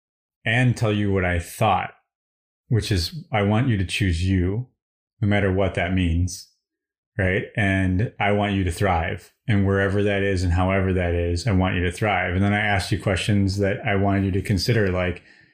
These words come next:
if you go back, will you resent your family?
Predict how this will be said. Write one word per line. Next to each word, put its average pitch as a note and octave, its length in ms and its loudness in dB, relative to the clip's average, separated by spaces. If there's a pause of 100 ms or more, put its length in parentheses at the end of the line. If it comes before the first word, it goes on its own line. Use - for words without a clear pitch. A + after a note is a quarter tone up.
(320)
if A2+ 220 0
you A#2 120 2
go G#2 180 0
back, G#2 340 -2
will G2+ 160 0
you F#2 160 0
resent F#2+ 400 0
your F2+ 140 0
family? F#2+ 560 -2